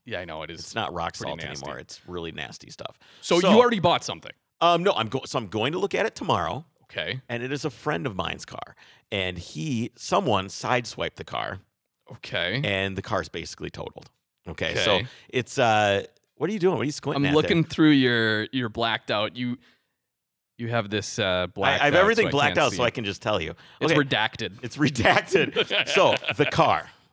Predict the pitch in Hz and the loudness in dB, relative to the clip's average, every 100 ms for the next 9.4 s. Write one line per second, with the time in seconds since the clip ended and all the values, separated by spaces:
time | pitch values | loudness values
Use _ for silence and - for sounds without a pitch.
0 | _ 120 92 - - _ 156 117 78 - | _ -10 -10 -12 -20 _ 2 2 0 -10
1 | - - _ _ _ _ _ - 101 92 | -18 -20 _ _ _ _ _ -18 -6 -4
2 | 95 110 151 202 190 196 208 208 117 101 | 0 0 -2 -4 -4 -2 -2 0 2 0
3 | 101 _ _ 101 92 90 90 92 127 175 | -4 _ _ -18 -10 -8 -8 0 4 4
4 | 185 117 90 82 80 87 _ _ _ _ | 6 6 6 2 -2 -8 _ _ _ _
5 | 98 98 135 160 123 95 78 80 - - | -2 2 2 4 2 -2 -6 -6 -6 -12
6 | - - _ - 143 107 104 135 139 - | -16 -20 _ -14 -14 -12 -10 -8 -8 -10
7 | - - - - - 135 143 135 95 120 | -12 -14 -14 -18 -2 0 0 -2 -2 -2
8 | 95 95 90 98 113 127 131 110 101 92 | -2 -4 0 4 4 4 0 0 0 0
9 | 87 85 85 | -2 -6 -8